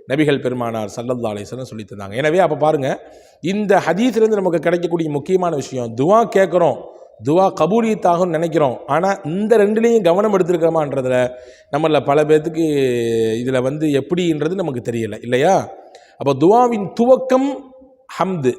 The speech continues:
அதற்கு அடுத்து ஸலவாத்து, அதுக்கு அடுத்து நம்முடைய தேவைகள் செய்யணும், தே-, தேவைகளுக்கான துவா செய்யணும். கூடுதலா ஒரு விஷயம் சொல்றேன் கேட்டுங்க,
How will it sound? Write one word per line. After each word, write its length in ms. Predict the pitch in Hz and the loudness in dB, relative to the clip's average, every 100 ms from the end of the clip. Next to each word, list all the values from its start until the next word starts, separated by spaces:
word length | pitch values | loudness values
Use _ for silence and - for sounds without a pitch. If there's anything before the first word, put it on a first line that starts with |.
| - - _ | -6 -20 _
அதற்கு 380 | - 156 185 180 | -2 0 2 2
அடுத்து 220 | 175 180 | 0 -2
ஸலவாத்து, 580 | 220 156 156 139 - 113 - - | -2 0 2 0 -2 -10 -12 -10
அதுக்கு 280 | 131 143 | -8 -4
அடுத்து 160 | 156 175 | -4 -4
நம்முடைய 300 | 170 123 113 | -4 -6 -6
தேவைகள் 360 | 123 123 120 110 98 | -4 -4 -4 -6 -8
செய்யணும், 300 | 110 101 - _ _ _ | -12 -14 -18 _ _ _
தே-, 140 | 151 143 | -2 2
தேவைகளுக்கான 580 | 160 170 156 123 135 131 | 2 4 4 2 -2 -2
துவா 180 | 120 123 | 0 -2
செய்யணும். 240 | 113 104 101 _ | -2 -10 -14 _
கூடுதலா 440 | - 285 285 247 226 | -4 0 4 4 6
ஒரு 100 | 175 | 4
விஷயம் 240 | 160 175 | 0 -4
சொல்றேன் 220 | 151 139 | -4 -6
கேட்டுங்க, 540 | 120 113 107 104 113 | -8 -8 -8 -6 -6